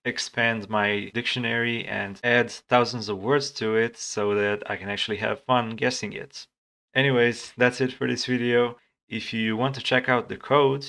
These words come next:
feel free to visit my GitHub page, which will be in the description.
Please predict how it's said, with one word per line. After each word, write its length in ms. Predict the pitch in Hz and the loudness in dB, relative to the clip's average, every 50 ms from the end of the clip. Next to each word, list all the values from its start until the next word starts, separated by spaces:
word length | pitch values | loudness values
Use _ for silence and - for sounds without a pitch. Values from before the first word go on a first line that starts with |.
| - _ | -16 _
feel 180 | _ - 131 131 | _ -2 -2 -2
free 240 | 127 - 135 127 123 | -2 0 0 0 0
to 120 | - 110 101 | 0 -2 -4
visit 380 | 101 117 113 113 113 110 - | -2 -4 -4 -4 -6 -6 -4
my 240 | 107 104 101 98 95 | -4 -4 -4 -4 -6
GitHub 420 | 95 127 123 127 120 98 98 98 | -4 -4 -4 -2 -2 -4 -4 -4
page, 540 | - - 104 98 107 131 139 139 - - - - | -4 -2 2 2 2 2 2 0 -4 -4 -4 -8
which 180 | 110 101 - | -10 -10 -6
will 120 | - 107 101 | -4 -4 -4
be 280 | 101 104 101 98 - | -4 -6 -8 -8 -8
in 120 | 101 98 98 | -8 -8 -8
the 100 | 98 92 | -8 -8
description. 720 | 92 95 - - - 135 135 - - 107 107 123 135 - | -8 -10 -10 -4 -4 -4 -2 -2 -4 -4 -4 -6 -6 -10